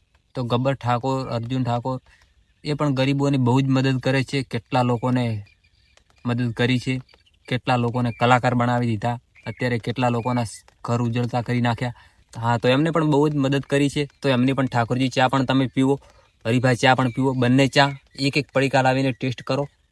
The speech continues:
આખા ગુજરાતમાં એક એક પડીકો આવશે ને તેમનું, તો પણ તેમના સપના બધા પૂરા થઈ જશે. આખા ગુજરાતમાં કેટલો પરિવાર છે, છ કરોડ વસ્તી છે, એક એક પડીકું ટ્રાય કરો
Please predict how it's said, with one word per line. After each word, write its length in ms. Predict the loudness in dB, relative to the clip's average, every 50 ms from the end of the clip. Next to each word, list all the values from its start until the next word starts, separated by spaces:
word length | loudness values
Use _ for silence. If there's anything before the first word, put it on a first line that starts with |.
| _ _ _ _ _ _ -6
આખા 200 | -4 -2 -2 -2 0
ગુજરાતમાં 440 | 0 2 2 2 2 2 2 0
એક 120 | 0 -2 -4
એક 100 | -6 -2
પડીકો 260 | 0 0 0 2 2 0
આવશે 260 | 0 0 0 -2 -2
ને 100 | -4 -4 -6 -12 _ _ -20 -20 _ _ _ _ _ 0
તેમનું, 300 | 0 2 2 0 -2 -4 -10 _ _ _ _ _ _ _ _
તો 100 | -6 -4
પણ 180 | -4 -4 -4 -2
તેમના 260 | -2 -2 0 -2 -2
સપના 340 | -2 -4 -4 -2 -2 0 0
બધા 300 | 0 -2 0 0 0 0
પૂરા 220 | 2 2 0 0 0
થઈ 140 | -2 -2 -2
જશે. 180 | -4 -4 -4 -6 -4
આખા 240 | -4 -4 -4 -4 -4
ગુજરાતમાં 420 | -4 -2 -2 -2 -2 -2 -4 -4
કેટલો 240 | -6 -6 -4 -4 -4
પરિવાર 400 | -2 -2 0 0 0 0 0 -2 -2
છે, 120 | -6 -12 -14
છ 120 | -8 -4 -2 -2 -2
કરોડ 220 | 0 -2 -2 0 0 -2
વસ્તી 280 | -4 -4 -4 -6 -6
છે, 120 | -6 -6 -8 -8 -10 -16 _ -20 _ _ _ _ _ _ _ _ _ _ _ _ _ _ _ -20 -20 -20 _ _ _ -8
એક 180 | -8 -6 -6 -6
એક 100 | -6 -4
પડીકું 320 | -4 -4 -2 -2 -2 -4
ટ્રાય 540 | -6 -6 _ _ _ _ _ 0 0 0 0
કરો 260 | 0 -2 -4 -4 -4